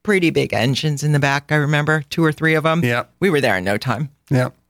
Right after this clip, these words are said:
Speaker 1: So I did get to spend one day on the water, <laughs> and most of it was in a restaurant, <laughs> outdoor restaurant. So finally, at the end of the regatta, it was one of, uh, it was a Danish guy,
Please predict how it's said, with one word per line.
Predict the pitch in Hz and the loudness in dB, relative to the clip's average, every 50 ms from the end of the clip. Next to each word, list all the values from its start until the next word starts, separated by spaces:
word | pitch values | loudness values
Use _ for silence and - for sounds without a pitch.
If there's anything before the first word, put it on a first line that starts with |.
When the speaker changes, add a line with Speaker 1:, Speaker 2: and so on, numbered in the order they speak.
| - - - | -20 -16 -8
Speaker 1:
So | - 185 | -4 -4
I | 180 175 | -2 0
did | - 208 185 | 0 0 0
get | - 165 151 - | 0 -2 -4 -4
to | - 147 - | -8 -10 -12
spend | - - - 139 135 131 131 | -12 -6 -4 -2 0 0 0
one | 135 135 135 | 0 0 0
day | 131 123 | -2 -2
on | 117 123 123 | -2 -2 -4
the | 110 | -2
water, | 117 117 - 107 120 120 123 - - - - - | -2 -2 0 0 0 -2 -2 -2 -6 -8 -4 -2
<laughs> | - - - - | -4 -4 -2 -2
and | - 110 | -2 0
most | 139 143 147 139 - 135 | 2 0 0 0 0 0
of | 123 | 0
it | 120 - - | 0 0 0
was | 117 120 113 | -2 -2 0
in | 127 123 120 | 2 2 4
a | 117 113 113 117 - - | 2 2 -2 -6 -6 -8
restaurant, | 107 98 - - 85 104 120 - _ - - - - - 302 - - 170 - 302 | -8 -8 -6 -6 -4 -4 -4 -4 _ -6 -6 -2 -2 -2 -2 0 0 0 0 0
<laughs> | - 156 - 294 - 160 - - 247 202 - - | -2 -4 -4 -4 -4 -4 -6 -6 -8 -8 -4 -4
outdoor | 214 202 - 165 160 147 135 | -4 -2 0 0 0 0 0
restaurant. | 113 117 135 - - - 117 120 - - - _ _ _ _ _ - 302 330 320 285 254 208 220 233 247 320 339 254 240 196 - _ _ | 0 -2 -4 -4 -4 -4 -4 -4 -4 -6 -12 _ _ _ _ _ -4 -2 -2 0 0 0 0 0 -4 -6 -8 -8 -8 -8 -10 -14 _ _
So | - - - 170 170 | -16 -8 -6 -4 -6
finally, | - - - _ 240 226 226 220 208 185 156 147 147 143 | -6 -8 -6 _ 0 0 2 2 2 2 2 0 0 -2
at | 143 - | -4 -4
the | - 151 - - | -6 -10 -8 -4
end | - 175 196 220 226 | -2 0 2 2 2
of | 233 220 196 | 2 2 2
the | 220 | 2
regatta, | 214 220 214 160 151 139 131 117 117 123 131 151 151 - _ _ _ _ _ _ | 4 4 2 2 2 0 2 2 2 0 0 0 -4 -6 _ _ _ _ _ _
it | 147 | 0
was | 143 156 151 147 135 127 | 2 2 2 2 0 0
one | 131 139 151 151 | 0 0 2 4
of, | 156 151 151 143 139 | 4 2 2 2 2
uh, | 143 135 135 135 - | 2 2 2 0 -2
it | 143 | -2
was | - 131 | -4 -6
a | 127 | -2
Danish | - 135 135 139 143 143 - - | 0 0 2 2 2 0 0 0
guy, | - 139 135 127 127 135 131 123 | 0 0 0 2 2 0 0 -2